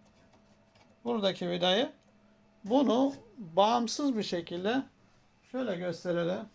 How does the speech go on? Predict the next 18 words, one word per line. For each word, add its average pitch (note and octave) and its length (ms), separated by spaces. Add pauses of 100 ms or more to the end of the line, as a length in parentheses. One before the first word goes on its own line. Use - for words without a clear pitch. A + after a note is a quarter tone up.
(180)
Buradaki F#3+ 420
imalatımız F3 680
zaten F3 400
devam F#3+ 300
ediyor. F3+ 240
Şöyle E3+ 280
hazır. F#3+ 420 (920)
Şu - 300
şekilde G3+ 600 (1800)
bağımsız. A3+ 800 (1500)
Tek C4+ 260
başına G3 360
gönderebiliyorsunuz. G#3 960 (920)
Bakın G3 280
burada A3 440 (420)
hazır, F#2+ 340 (240)
e, E3+ 200 (500)
sistemi F#3+ 720